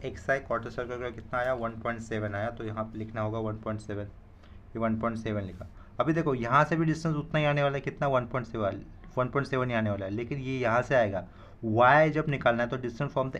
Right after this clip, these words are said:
x axis निकालना है, ये x axis है, यहाँ से distance निकालना है ना, यहाँ से कितना हो रहा है? वन पॉइंट सेवन, और इस पॉइंट से लेकर इस पॉइंट तक का डिस्टेंस कितना है? टेन है। तो क्या करना होगा? यहाँ से लेकर यहाँ तक का distance निकालना है, मतलब क्या किया जाएगा? टेन माइनस वन पॉइंट सेवन करना होगा simply, ठीक है।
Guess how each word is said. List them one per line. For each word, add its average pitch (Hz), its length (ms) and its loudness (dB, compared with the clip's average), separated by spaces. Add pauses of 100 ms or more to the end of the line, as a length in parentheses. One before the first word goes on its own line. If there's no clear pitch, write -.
(140)
x 151 220 -2
axis 127 260 -6
निकालना 110 280 0
है, 104 100 -2
ये 123 180 0
x 123 200 -8
axis - 320 -10
है, 110 100 -8 (120)
यहाँ 113 220 0
से 151 120 -4
distance 127 380 -6
निकालना 120 320 -2
है 131 60 -6
ना, 117 80 -14 (180)
यहाँ 120 160 4
से 143 140 -6
कितना 139 200 -4
हो 135 60 4
रहा 135 100 4
है? 127 60 4
वन 117 120 2
पॉइंट 120 180 -4
सेवन, 92 260 -6 (500)
और 127 140 6
इस 156 320 -4
पॉइंट 147 220 2
से 147 100 -4
लेकर 147 200 -2
इस 135 180 -6
पॉइंट 143 220 -4
तक 143 80 -2
का 143 80 0
डिस्टेंस 139 320 -6
कितना 143 240 -4
है? 135 140 -4
टेन 117 260 0
है। 90 120 -6 (260)
तो 123 80 -4
क्या 143 180 6
करना 135 220 0
होगा? 120 320 2 (360)
यहाँ 123 200 4
से 147 120 -4
लेकर 143 180 -2
यहाँ 131 220 -2
तक 143 100 -6
का 139 80 0
distance 131 340 -6
निकालना 127 300 0
है, 127 60 -2
मतलब 127 280 -6
क्या 127 140 0
किया 120 400 -2
जाएगा? 117 320 0 (180)
टेन 131 200 0
माइनस 123 380 -2
वन 110 100 -4
पॉइंट 120 240 -4
सेवन 135 260 -2
करना 123 220 -4
होगा 117 160 -4
simply, 113 480 -10
ठीक 147 160 -8
है। 113 80 -6